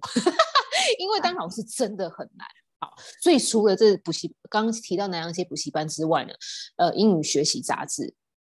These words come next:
呃，小时候从小到大其实就看了很多英文杂志，那到底有没有用呢？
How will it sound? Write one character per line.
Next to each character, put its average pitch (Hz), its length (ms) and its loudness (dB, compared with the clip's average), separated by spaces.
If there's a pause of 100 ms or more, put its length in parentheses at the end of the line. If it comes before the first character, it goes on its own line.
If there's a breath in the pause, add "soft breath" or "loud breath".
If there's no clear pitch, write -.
(520)
呃， 202 260 0
小 170 180 0
时 196 140 0
候 226 400 2
从 214 200 -2
小 220 120 0
到 180 100 2
大 202 140 0
其 170 140 -4
实 - 20 -4
就 208 80 -2
看 202 140 -6
了 160 60 -6
很 160 100 -12
多 165 220 -2 (500)
英 190 120 2
文 156 140 -2
杂 135 220 -4
志， 127 260 -4
那 302 80 2
到 320 160 4
底 175 80 2
有 165 80 -2
没 214 80 4
有 175 140 4
用 175 240 2
呢？ 147 160 -10